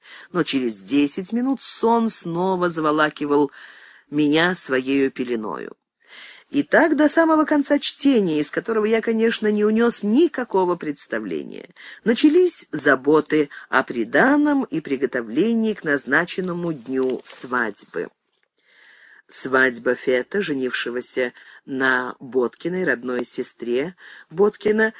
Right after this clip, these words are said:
состоялась шестнадцатого двадцать восьмого августа тысяча восемьсот пятьдесят седьмого года.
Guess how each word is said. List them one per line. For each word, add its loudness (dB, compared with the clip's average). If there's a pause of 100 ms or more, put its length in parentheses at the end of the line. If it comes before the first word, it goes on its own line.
(140)
состоялась 0
шестнадцатого -4
двадцать -4
восьмого -6
августа -4
тысяча -10
восемьсот -8
пятьдесят -8
седьмого -10
года. -16